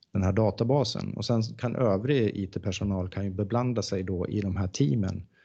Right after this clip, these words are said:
för att, eh, jobba då med hur applikationerna skriver och läser data från modellen. Sen är det klart att modellen också över,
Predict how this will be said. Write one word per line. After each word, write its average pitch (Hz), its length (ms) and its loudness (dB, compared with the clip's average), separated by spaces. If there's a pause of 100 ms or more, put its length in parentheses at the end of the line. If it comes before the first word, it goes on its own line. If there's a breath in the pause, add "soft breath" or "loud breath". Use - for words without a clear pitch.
(480 soft breath)
för 104 140 4
att, - 360 -4
eh, 95 600 -2
jobba 107 420 2
då 90 320 -2
med 113 500 2
hur 95 360 -2
applikationerna 98 800 -4
skriver 98 440 -2
och 90 60 0
läser 90 300 -2
data 98 420 0
från 92 460 -2
modellen. 104 680 0
Sen 139 160 4
är 135 40 8
det 123 60 6
klart 107 220 0
att - 100 -6
modellen 104 460 4
också 120 300 2
över, 98 220 0